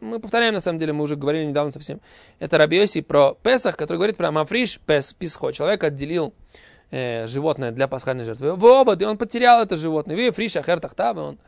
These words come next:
взял, м, другого, э, другое животное вместо потерянного. В Ахарках немца решен, а потом он нашел первое животное.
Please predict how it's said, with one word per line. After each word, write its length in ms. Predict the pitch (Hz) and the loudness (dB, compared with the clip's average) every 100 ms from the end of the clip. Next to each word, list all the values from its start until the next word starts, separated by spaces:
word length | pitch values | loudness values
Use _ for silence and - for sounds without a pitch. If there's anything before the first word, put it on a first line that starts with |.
| _ - | _ -16
взял, 460 | 135 160 156 - _ - | 0 4 4 2 _ -12
м, 280 | 185 185 151 | -4 -2 -2
другого, 520 | 135 123 160 185 175 _ - - _ _ - | -4 -2 0 0 -4 _ -20 -20 _ _ -20
э, 560 | - 139 131 123 120 120 | -8 -2 2 2 0 -2
другое 340 | 131 156 175 | -4 2 2
животное 360 | 135 131 120 113 | 2 -2 -4 -6
вместо 320 | 127 131 131 | -6 -4 -6
потерянного. 600 | 127 127 214 247 190 143 - | -6 0 0 2 -2 -6 2
В 80 | |
Ахарках 440 | 254 208 202 202 160 | 4 4 2 0 -2
немца 440 | 160 139 160 160 | -2 2 4 6
решен, 260 | 135 120 131 | 4 -2 -6
а 40 | |
потом 200 | 160 262 | -2 -2
он 60 | 302 | -2
нашел 240 | 214 226 | -2 -2
первое 360 | 214 226 226 202 | -2 -4 -4 -4
животное. 440 | 175 185 196 - | -4 -4 -6 -10